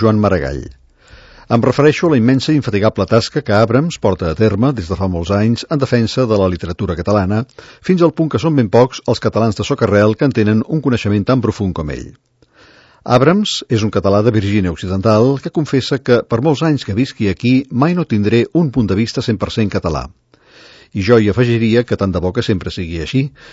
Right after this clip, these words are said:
ja que això li dona una visió més racional i menys emocional del país i li permet veure'n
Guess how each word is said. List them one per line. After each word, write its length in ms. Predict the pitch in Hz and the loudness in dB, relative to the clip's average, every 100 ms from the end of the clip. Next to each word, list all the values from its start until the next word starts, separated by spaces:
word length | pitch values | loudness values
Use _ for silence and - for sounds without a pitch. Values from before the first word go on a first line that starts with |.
| - | -20
ja 140 | - 160 | -2 -2
que 80 | 156 | 0
això 140 | 165 | 0
li 80 | 147 | 2
dona 240 | 143 147 147 139 | 2 2 2 2
una 120 | 139 | 2
visió 260 | 117 117 120 | 2 2 4
més 180 | 147 127 | 4 0
racional 400 | 123 104 104 107 | -2 0 2 2
i 100 | - | 0
menys 300 | 127 156 110 104 | 2 2 2 0
emocional 540 | 143 110 95 98 110 - 101 | -2 -2 0 0 0 -2 -6
del 120 | 87 | -4
país 420 | 92 113 120 - - - - - | -2 -2 -2 -4 -14 -20 -20 -2
i 80 | 156 | -2
li 100 | 190 | 0
permet 320 | 139 131 139 120 | 0 2 2 4
veure'n 400 | 127 127 131 | 4 4 2